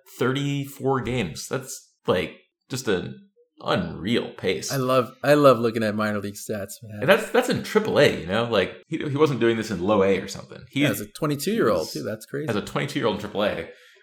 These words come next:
Speaker 1: I think they kind of had no choice but to bring him up. And doesn't have any home runs in the majors yet. And he's rocking a four hundred babip. I don't know that that's gonna continue.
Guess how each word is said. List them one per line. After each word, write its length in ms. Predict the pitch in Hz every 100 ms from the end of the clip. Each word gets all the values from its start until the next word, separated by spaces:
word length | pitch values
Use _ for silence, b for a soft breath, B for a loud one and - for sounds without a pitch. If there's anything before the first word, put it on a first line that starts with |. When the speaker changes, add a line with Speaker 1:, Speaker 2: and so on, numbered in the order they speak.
| B
Speaker 1:
I 80 | -
think 180 | 131 156
they 100 | 156
kind 180 | 135 117
of 60 |
had 140 | 104 92
no 120 | 101
choice 320 | 101 - 107
but 100 | -
to 60 | 78
bring 160 | 85 78
him 100 | 92
up. 340 | 107 - -
And 480 | 95 87 90 87 95 _ _
doesn't 160 | - 180
have 100 | 190
any 60 | 165
home 160 | 139
runs 160 | 120 107
in 20 |
the 160 | 101 92
majors 280 | 95 80
yet. 320 | 87 85 - - _
And 440 | 110 98 95 92
he's 580 | 98 110 101 - - - -
rocking 360 | 110 104 107
a 160 | 104 104 _ -
four 160 | 113 104
hundred 240 | 104 98
babip. 340 | 90 85 113 113
I 80 |
don't 240 | 95 98 98
know 100 | 95
that 100 | 98
that's 200 | 92 -
gonna 120 | 98
continue. 480 | 82 95 87 82 101